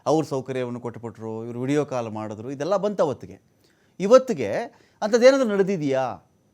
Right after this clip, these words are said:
ಅಂಥದ್ದೇನಾದ್ರೂ ಘಟನೆಗಳು ನಡೀತಾ ಇವೆಯಾ ಅಲ್ಲಿ? ಅದ್ರ ಬಗ್ಗೆ ಎಸ್ ಪಿ ಪಿ ಅವ್ರ ಬಳಿಯಲ್ಲಿ ಮಾಹಿತಿ ಇದೆಯಾ? ಈ ಮಾಹಿತಿ ಇಟ್ಕೊಂಡು ಮತ್ತೆ ಅದೇ ಥರದ್ದು ಆಗ್ತಾ ಇದೆ, ಹಾಗಾಗಿ ನೀವು ಬೇರೆ ಜೈಲಿಗೆ ಶಿಫ್ಟ್ ಮಾಡಿ ಅಂತ ಕೇಳ್ತಿರೋದಾ? ಇಲ್ಲ, ಇಲ್ಲ, ಹಿಂದೆ ನಡೆದಿತ್ತು ಅಂತ ಅದೇ ಕಥೆ ಇಟ್ಕೊಂಡು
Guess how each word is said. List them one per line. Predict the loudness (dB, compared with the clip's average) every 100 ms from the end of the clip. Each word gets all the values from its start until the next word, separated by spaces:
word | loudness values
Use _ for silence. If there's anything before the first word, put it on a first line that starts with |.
| _ _
ಅಂಥದ್ದೇನಾದ್ರೂ | -6 0 0 0 -4
ಘಟನೆಗಳು | -4 -4 -2
ನಡೀತಾ | -2 0 0
ಇವೆಯಾ | 0 -2 -4
ಅಲ್ಲಿ? | -4 -6 -8 -10 _ _ _
ಅದ್ರ | -6 0 0
ಬಗ್ಗೆ | 0 -4 -4 -6 -6 _ _ -6
ಎಸ್ | -6 -4
ಪಿ | -6
ಪಿ | -4 -2
ಅವ್ರ | -2
ಬಳಿಯಲ್ಲಿ | -2 -6 -6
ಮಾಹಿತಿ | -6 -8 -10 -10 -8 -8
ಇದೆಯಾ? | -8 -8 -8 -10 _ _
ಈ | -6
ಮಾಹಿತಿ | -4 -2 -4 -6 -8
ಇಟ್ಕೊಂಡು | -10 -12 -10 -8 -8 -10 -12 _ _ -6
ಮತ್ತೆ | -4 4
ಅದೇ | 6 6
ಥರದ್ದು | 2 -2 0
ಆಗ್ತಾ | -2 -2 -4
ಇದೆ, | -4 -4
ಹಾಗಾಗಿ | -4 0 6 6 6 0 -2 -6 -10 _ 0
ನೀವು | 2 2 0 -2
ಬೇರೆ | 2 2 2 0
ಜೈಲಿಗೆ | -2 -2 -2
ಶಿಫ್ಟ್ | -4 -6
ಮಾಡಿ | -4 -4
ಅಂತ | -4
ಕೇಳ್ತಿರೋದಾ? | -2 -2 -2 -4 0 0 -2 -6 -4
ಇಲ್ಲ, | 8
ಇಲ್ಲ, | 10 10 8
ಹಿಂದೆ | 6 2
ನಡೆದಿತ್ತು | 2 0 -4 -4
ಅಂತ | -2 -2
ಅದೇ | 2 0
ಕಥೆ | 0 0 0
ಇಟ್ಕೊಂಡು | -2 -6 -2 -2